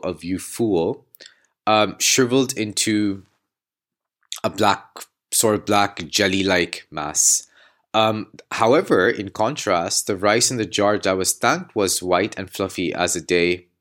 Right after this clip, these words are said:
it, as the day it was made. So that was after thirty days. Um, and, and this, this example is great. Uh, I'm not sure, I haven't done the experiment,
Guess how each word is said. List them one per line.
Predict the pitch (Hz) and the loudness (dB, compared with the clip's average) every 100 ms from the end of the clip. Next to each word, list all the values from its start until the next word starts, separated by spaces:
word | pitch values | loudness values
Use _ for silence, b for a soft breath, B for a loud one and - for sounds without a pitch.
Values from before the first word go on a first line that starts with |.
| _ - | _ -14
it, | - - 55 - | -14 -12 -6 0
as | 113 110 | 2 0
the | 87 | 2
day | 95 90 | 2 2
it | 90 | 0
was | 87 82 | -2 -4
made. | 87 | -4
So | 82 | -2
that | 92 | 0
was | 92 92 | 0 0
after | 87 85 | -4 -6
thirty | 85 82 | -6 -4
days. | 76 73 71 - - _ B B B B B B - | -4 -6 -4 -6 -8 _ B B B B B B -2
Um, | 110 110 110 110 98 _ _ - - | 2 4 2 -2 -10 _ _ -12 -4
and, | 123 123 120 | -2 0 0
and | 123 113 | 0 2
this, | 135 - - | 2 0 -4
this | 110 123 123 | -4 -2 -2
example | 131 123 110 - 107 | 0 2 0 0 -2
is | 101 | -2
great. | - 107 104 95 - | 0 2 2 0 -2
Uh, | 98 98 95 | 0 2 2
I'm | 110 120 | 0 0
not | 127 | 0
sure, | 135 | 2
I | 95 117 | 2 2
haven't | 135 135 | 0 0
done | 131 | 0
the | 131 | 2
experiment, | 127 - 131 135 151 160 | 0 2 0 0 -4 -6